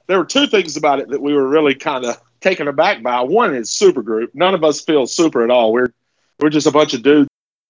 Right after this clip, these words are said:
Yes, we've been in other bands, some successful and more successful than others, some whatever. But the supergroup idea to me is reserved for, like, a Velvet Revolver thing, like, everybody in the band's, like, been in a band that sold millions and millions and millions of records. So,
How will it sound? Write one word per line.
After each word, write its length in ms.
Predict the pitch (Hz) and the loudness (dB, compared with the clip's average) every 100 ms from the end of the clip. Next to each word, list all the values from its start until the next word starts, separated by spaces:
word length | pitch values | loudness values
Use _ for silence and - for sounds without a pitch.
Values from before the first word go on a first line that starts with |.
| - | -4
Yes, 260 | 170 165 | -2 0
we've 140 | 190 165 | -2 -2
been 140 | 165 | 0
in 100 | 151 | 2
other 180 | 147 143 | 2 2
bands, 380 | 127 135 147 135 | 2 -2 -2 -4
some 400 | 156 147 131 120 | -2 -2 -4 -14
successful 840 | - - - - 143 - 147 139 135 107 87 135 113 | -8 -8 -4 0 0 0 2 2 2 -2 -12 -14 -6
and 220 | 135 151 | -2 0
more 180 | 147 160 | 4 2
successful 480 | 147 143 165 147 147 | 2 -2 0 2 2
than 80 | 135 | 0
others, 300 | 147 180 - | 2 0 0
some 260 | 165 165 | 0 -2
whatever. 400 | 151 170 185 156 | -2 0 0 -2
But 240 | 113 117 - _ _ _ _ _ | -2 -4 -4 _ _ _ _ _
the 80 | 143 | -10
supergroup 640 | - 208 202 170 151 147 | -2 -2 0 0 0 0
idea 420 | 143 135 135 135 127 | 2 0 2 2 2
to 120 | 151 | 0
me 220 | 139 143 | 0 2
is 180 | 123 113 | 0 0
reserved 480 | 120 110 127 120 - | -4 2 2 2 0
for, 300 | 113 104 - _ - | 0 0 -4 _ -6
like, 140 | 135 | -2
a 60 | 123 | 0
Velvet 300 | 113 131 123 | 4 4 2
Revolver 520 | 113 110 120 117 113 | 0 0 2 2 0
thing, 320 | - 117 113 107 | 0 -2 -2 -4
like, 320 | 107 104 - | -6 -6 -4
everybody 420 | 139 135 123 120 120 | 0 2 2 2 2
in 80 | |
the 60 | 113 | 0
band's, 600 | 113 117 113 101 - - | -2 -2 -4 -6 -12 -6
like, 260 | 123 113 113 | -4 -4 0
been 160 | 127 | 0
in 120 | 120 117 | 2 0
a 100 | 110 | 0
band 240 | 110 113 | 0 -2
that 120 | 107 - | -2 -4
sold 280 | 127 113 107 | 0 0 2
millions 380 | 117 117 110 | 2 2 2
and 120 | 110 107 | -4 0
millions 360 | 113 113 107 | 2 2 0
and 80 | 110 | -2
millions 300 | 113 113 110 | 2 2 0
of 120 | 101 | 0
records. 400 | 113 110 - 107 | 0 0 0 -8
So, 260 | - 113 104 | 0 0 0